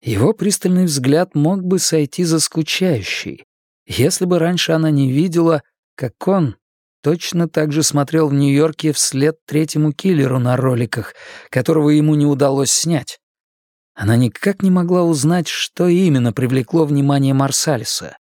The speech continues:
Это была стандартная полиэкранная запись допроса, шесть или семь окон на лазерном дисплее. Гутьеррес крупным планом, его лицо и тело над столешницей.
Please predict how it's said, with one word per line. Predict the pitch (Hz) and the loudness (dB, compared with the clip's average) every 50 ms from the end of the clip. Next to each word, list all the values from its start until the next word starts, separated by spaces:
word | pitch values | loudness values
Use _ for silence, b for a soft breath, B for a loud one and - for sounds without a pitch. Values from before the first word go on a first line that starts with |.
| _ _ _ _ _ _ _ _ | _ _ _ _ _ _ _ _
Это | - 170 - | -8 -4 0
была | 185 202 196 196 190 180 | 2 2 2 2 2 2
стандартная | - - - - 175 175 160 143 156 160 156 156 - 151 151 143 | 0 -2 -2 0 0 0 2 2 2 0 0 0 0 0 0 0
полиэкранная | - - 143 139 135 127 120 - 151 156 160 151 151 147 131 | 0 0 0 0 0 -2 -2 -2 -2 0 0 0 0 0 0
запись | 120 139 139 - - 139 120 | 0 -2 -2 -2 -4 -6 -2
допроса, | 131 139 139 - - 117 113 110 110 - - - 120 - _ _ _ _ _ _ _ - | -2 -2 -2 -2 -6 -6 -4 -4 -4 -4 -4 -6 -6 -10 _ _ _ _ _ _ _ -10
шесть | - - 165 185 175 - - | -4 -2 0 0 0 0 0
или | 151 135 131 | 0 0 2
семь | - - - 160 160 143 | 0 0 0 2 2 2
окон | 139 147 143 - 151 143 131 | 2 2 0 0 -2 0 2
на | 123 123 | 2 2
лазерном | 123 135 127 110 135 135 135 131 127 123 | 0 0 0 -2 -2 0 0 0 0 0
дисплее. | 139 127 - - - - 107 92 82 - - _ _ _ _ _ _ _ _ _ _ _ _ _ _ _ - | 0 -2 -2 -4 -6 -10 -8 -8 -10 -14 -18 _ _ _ _ _ _ _ _ _ _ _ _ _ _ _ -8
Гутьеррес | 113 110 120 - - 151 151 151 156 147 - | -4 -4 -2 2 2 2 2 2 0 -2 -2
крупным | - - 151 143 - 139 139 131 117 | -2 -2 -2 -2 0 0 0 0 -2
планом, | - 120 113 110 113 123 120 127 127 120 _ _ _ _ _ _ _ _ _ - | -4 -4 -2 -2 -2 0 -2 -4 -6 -8 _ _ _ _ _ _ _ _ _ -4
его | - 120 139 143 151 160 | 0 2 4 4 4 4
лицо | 156 151 139 - - - 156 | 2 2 0 -2 0 2 2
и | 147 135 | 2 2
тело | - - 151 156 170 175 175 175 180 | 0 0 0 2 2 2 2 2 2
над | 175 170 160 - | 0 0 0 0
столешницей. | - - - 165 160 135 110 101 - - 107 98 92 - - - 113 - | -2 -2 0 0 0 0 -2 -2 -4 -6 -8 -8 -8 -8 -6 -6 -8 -12